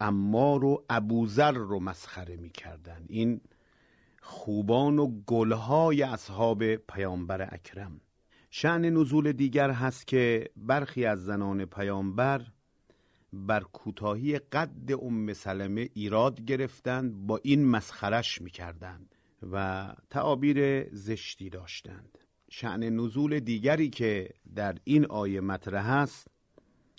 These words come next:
دارد که وقتی رسول خدا صفیه دختر حیی ابن اخطب یهودی رو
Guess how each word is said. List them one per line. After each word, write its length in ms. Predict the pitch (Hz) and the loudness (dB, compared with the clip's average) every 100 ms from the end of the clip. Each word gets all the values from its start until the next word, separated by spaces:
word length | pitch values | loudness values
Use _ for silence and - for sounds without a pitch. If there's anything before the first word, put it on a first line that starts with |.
| _ _ _ _ _ _ _ | _ _ _ _ _ _ _
دارد 300 | 120 120 151 | 2 2 2
که 160 | - 147 | 0 0
وقتی 560 | 143 131 135 123 113 - | 0 0 0 2 0 -2
رسول 380 | 104 - 131 127 | -6 -2 -2 0
خدا 400 | 117 107 104 123 | -2 -2 2 0
صفیه 800 | - 101 - 98 92 107 131 135 | 0 -6 -4 -6 -2 0 2 0
دختر 480 | - 101 - 117 117 | -2 -6 -2 -2 0
حیی 580 | 101 101 101 92 90 | -2 0 0 -2 -2
ابن 220 | 123 107 98 | -2 -2 -6
اخطب 540 | 82 95 - 117 107 | -6 -10 -6 -2 -2
یهودی 600 | 95 95 87 95 92 120 | 0 -2 -2 -4 -2 0
رو 340 | 110 98 85 | 2 0 -2